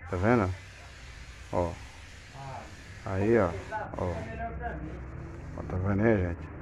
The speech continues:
Aí assim, ó, ó, fica no jeito aí, ó. Já fica no jeitinho aí pra você tá montando de volta lá e fazendo o teste lá, ver se vai reiniciar ou não, ou vai desligar, né?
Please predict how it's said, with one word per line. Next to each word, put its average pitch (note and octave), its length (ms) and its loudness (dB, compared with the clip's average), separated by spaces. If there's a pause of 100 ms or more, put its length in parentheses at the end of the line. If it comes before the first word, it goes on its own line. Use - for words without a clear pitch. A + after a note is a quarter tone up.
(960)
Aí G2+ 240 10
assim, C#3 500 12
ó, F#2 160 10 (180)
ó, F#2 260 4 (340)
fica A2+ 320 10
no B2+ 260 12
jeito A#2 460 12
aí, A#2 200 12
ó. G2 200 12 (1040)
Já G#2 160 8
fica A#2+ 400 12
no B2+ 240 12
jeitinho B2+ 500 12
aí A#2 200 12
pra - 100 0
você B2+ 140 10
tá B2 320 12 (280)
montando A#2 640 12
de A2 100 12
volta G2+ 380 12
lá G2 240 12 (640)
e - 20 4
fazendo A#2+ 400 12
o - 20 6
teste A#2 380 12
lá, A2 100 12
ver A#2 140 12
se A#2+ 140 10
vai A#2 180 12
reiniciar B2 960 12
ou B2+ 180 12
não, F#2+ 320 12
ou A2 140 12
vai B2 160 12
desligar, B2 420 10
né? G#2 220 8